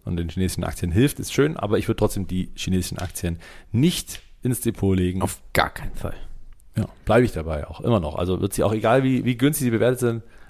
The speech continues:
Speaker 1: würd ich die Finger von lassen. Eher den Blick auf Südostasien,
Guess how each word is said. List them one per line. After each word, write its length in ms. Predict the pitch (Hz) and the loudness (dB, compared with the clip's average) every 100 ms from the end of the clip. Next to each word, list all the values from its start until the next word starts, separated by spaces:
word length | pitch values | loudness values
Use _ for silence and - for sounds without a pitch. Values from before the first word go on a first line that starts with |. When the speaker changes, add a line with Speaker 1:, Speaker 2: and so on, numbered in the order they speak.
| - | 2
Speaker 1:
würd 260 | 101 107 - | 4 4 4
ich 360 | 90 101 85 | 0 0 0
die 140 | - - | -4 0
Finger 340 | 98 101 92 | 2 2 0
von 180 | - 78 | 0 2
lassen. 460 | 104 127 117 107 - | 2 2 -2 -8 -4
Eher 300 | 135 139 123 | 4 6 6
den 100 | 104 | 4
Blick 220 | 95 107 - | 2 -2 0
auf 380 | 87 87 - - - - | -4 -4 -8 -16 -18 -16
Südostasien, 840 | - 180 175 - - 117 107 107 | -2 4 4 4 2 2 2 0